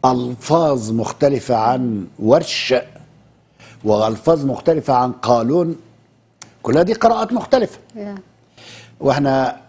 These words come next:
Speaker 1: يمكن يكون سمعنا دلوقتي أحد الأساتذة بتوع الجامعة،
Speaker 2: مم.
Speaker 1: جامعة الأزهر، آه، المتخصص في القراءات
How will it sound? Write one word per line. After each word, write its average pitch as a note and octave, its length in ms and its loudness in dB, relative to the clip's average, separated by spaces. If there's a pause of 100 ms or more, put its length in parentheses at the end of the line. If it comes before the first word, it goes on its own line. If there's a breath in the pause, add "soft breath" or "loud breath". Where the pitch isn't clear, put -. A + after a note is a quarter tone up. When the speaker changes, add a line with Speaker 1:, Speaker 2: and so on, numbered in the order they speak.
Speaker 1:
يمكن B2+ 320 0
يكون B2+ 220 -2
سمعنا B2 420 0
دلوقتي G#2+ 600 -2
أحد G#2+ 320 -2
الأساتذة G2 840 -4
بتوع F#2 340 -6
الجامعة، F#2+ 680 -6 (420)
Speaker 2:
مم. A2 60 -8
Speaker 1:
جامعة F#2+ 380 -4
الأزهر، A#2 460 -6 (1160 soft breath)
آه، G2+ 840 -2
المتخصص G2+ 800 -4
في - 100 -8
القراءات G2 680 -4